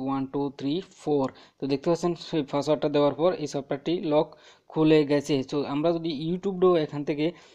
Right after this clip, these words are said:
এই খোলার চেষ্টা করি এইভাবে, এ, সেই সব, এই YouTube-টা আমরা এখন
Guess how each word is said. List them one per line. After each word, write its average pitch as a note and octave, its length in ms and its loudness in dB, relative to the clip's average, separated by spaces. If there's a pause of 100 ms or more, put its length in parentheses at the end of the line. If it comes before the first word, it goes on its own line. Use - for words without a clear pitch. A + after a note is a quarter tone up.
(1160)
এই C3+ 120 2 (440)
খোলার E3 300 0
চেষ্টা F#3 240 2
করি D#3+ 240 2
এইভাবে, D#3 260 4 (360)
এ, D3 60 -4 (200)
সেই D3+ 180 2
সব, D3 280 -4
এই C#3+ 160 0 (220)
YouTube-টা D3+ 500 -4
আমরা C#3+ 180 0
এখন C#3 160 -2